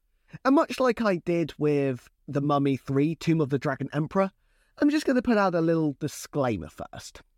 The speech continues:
I'm an Egyptologist. This film is set in India and involves Indian history.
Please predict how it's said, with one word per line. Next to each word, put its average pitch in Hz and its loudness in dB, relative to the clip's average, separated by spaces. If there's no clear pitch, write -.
I'm 143 0
an 143 0
Egyptologist. 185 0
This 285 0
film 240 4
is 190 2
set - 0
in 160 0
India 131 -2
and 135 0
involves 131 0
Indian 117 -2
history. 139 -4